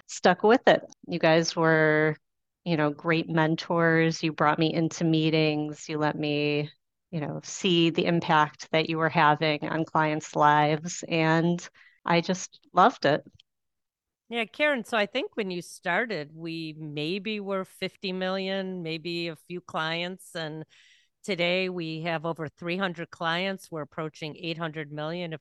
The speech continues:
Speaker 2: the market would cooperate, we'd be even, even larger. But, so you were there from the beginning, and I tell Karen this all the time. She has just had such a huge impact on the growth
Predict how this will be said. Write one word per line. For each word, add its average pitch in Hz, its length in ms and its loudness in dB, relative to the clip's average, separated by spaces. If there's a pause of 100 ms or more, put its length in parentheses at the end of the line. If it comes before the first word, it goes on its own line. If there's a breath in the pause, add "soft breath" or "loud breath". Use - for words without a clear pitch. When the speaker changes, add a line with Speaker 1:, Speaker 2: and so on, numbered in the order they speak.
Speaker 2:
the 139 60 -12
market 143 320 -8
would 147 160 -12
cooperate, 180 520 -6
we'd 156 120 -16 (100)
be 196 80 -10
even, 175 320 -8 (420 soft breath)
even 170 360 -2
larger. 185 600 0
But, 170 440 0 (100)
so - 160 -10
you 190 200 -6
were 415 140 -2
there 226 160 0
from 196 280 -2
the 175 60 -6
beginning, 156 680 -6
and 147 360 -6 (560 soft breath)
I 175 120 0
tell 226 240 0
Karen 180 340 0
this 151 260 -8
all 165 160 -4
the 160 120 -8
time. 147 500 -6
She 208 320 -8
has 196 220 -4
just - 480 -8 (140)
had 160 360 -4 (200)
such - 520 -8 (120)
a 180 60 -10
huge 170 440 -10
impact 147 640 -8 (640)
on 160 240 0
the 147 80 -10
growth 156 380 -4